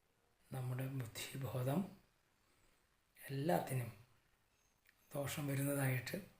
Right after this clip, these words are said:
മനസ്സിലാക്കണം. കാരണം അതുവഴി ഊർജം നമ്മളിൽ നിന്ന് അനാവശ്യമായി നഷ്ടപ്പെടുകയും അപ്പോൾ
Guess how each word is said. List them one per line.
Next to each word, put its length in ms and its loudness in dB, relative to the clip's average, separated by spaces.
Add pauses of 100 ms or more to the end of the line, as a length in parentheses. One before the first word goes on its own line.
(520)
മനസ്സിലാക്കണം. 600 0 (600)
കാരണം 500 -2
അതുവഴി 600 0 (1000)
ഊർജം 500 4 (1700)
നമ്മളിൽ 360 0
നിന്ന് 380 2 (220)
അനാവശ്യമായി 680 2
നഷ്ടപ്പെടുകയും 1040 2 (1600)
അപ്പോൾ 420 -6